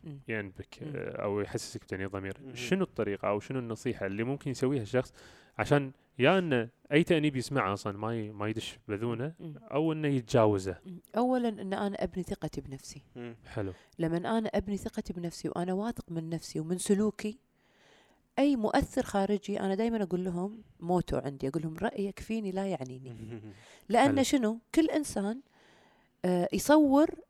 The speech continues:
Speaker 1: حق اللي قدامه إن أنت سلوكك خاطئ،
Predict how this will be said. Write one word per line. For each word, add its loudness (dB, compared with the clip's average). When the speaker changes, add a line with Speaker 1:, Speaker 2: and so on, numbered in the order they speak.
Speaker 1:
حق 0
اللي 4
قدامه 2
إن 0
أنت 0
سلوكك -2
خاطئ، 0